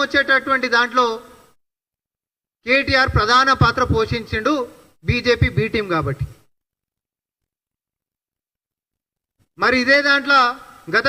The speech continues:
ఫార్ములా ఈ రేసుకు సంబంధించినటువంటి దాంట్లో విచారణని నువ్వు ఎదుర్కోవాలంటే మరి దానికి సంబంధించినటువంటి కన్సర్న్ డిపార్ట్‌మెంట్ గవర్నర్ గారి దగ్గర కన్సెంట్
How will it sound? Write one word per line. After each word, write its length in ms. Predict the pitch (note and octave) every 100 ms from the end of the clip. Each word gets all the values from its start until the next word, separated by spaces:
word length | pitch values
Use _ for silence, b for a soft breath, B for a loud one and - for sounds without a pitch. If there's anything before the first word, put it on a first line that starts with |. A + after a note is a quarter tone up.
| C4
ఫార్ములా 380 | A3+ B3 C#4 C#4+ C#4
ఈ 40 | B3+
రేసుకు 300 | C4+ C#4+ - B3+
సంబంధించినటువంటి 800 | B3+ C4+ C4+ C4 C4 C4 C4 B3+
దాంట్లో 240 | B3+ C4+ A3
విచారణని 560 | A3 C4+ C#4 C#4 C4+ B3+ G#3+ - _ _ _
నువ్వు 160 | G3+ A3+ G3+
ఎదుర్కోవాలంటే 760 | C4 C4+ C#4 C4+ C4+ B3+ C#4+ C#4+ - - _ _ _ _ _ _ _
మరి 140 | A3 C4 B3
దానికి 200 | B3 A#3+
సంబంధించినటువంటి 840 | A3+ C4 C4+ - C4 B3+ C4 B3+ B3
కన్సర్న్ 360 | A#3 C4 B3+ A#3+
డిపార్ట్‌మెంట్ 500 | - B3 A#3+ A#3+ A#3+
గవర్నర్ 360 | A#3 A#3+ A#3+ A#3
గారి 120 | A3+ G#3+
దగ్గర 160 | A#3 C4 A3+
కన్సెంట్ 320 | G#3 G#3